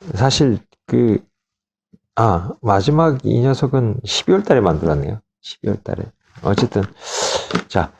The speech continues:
이렇게 올해 제가 제작하고 또 올해 사용했던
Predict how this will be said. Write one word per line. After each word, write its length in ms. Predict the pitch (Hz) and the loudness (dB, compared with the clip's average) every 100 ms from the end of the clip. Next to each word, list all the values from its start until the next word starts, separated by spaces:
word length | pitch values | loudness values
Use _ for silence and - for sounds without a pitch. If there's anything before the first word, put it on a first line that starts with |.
| _ _ _ _ _ - - _ - - - | _ _ _ _ _ -20 -20 _ -20 -8 -2
이렇게 580 | - 123 - 123 107 - _ _ _ _ | 0 0 0 0 0 -2 _ _ _ _
올해 440 | - 117 143 165 151 | 2 4 4 4 4
제가 280 | 135 135 123 | 2 2 2
제작하고 840 | 110 107 110 - 117 104 160 - _ _ _ _ _ | 2 2 2 2 0 2 0 0 _ _ _ _ _
또 200 | 95 87 | -2 0
올해 200 | 90 104 | 2 2
사용했던 760 | 98 101 92 95 - 101 127 | 2 0 0 0 -2 -2 -2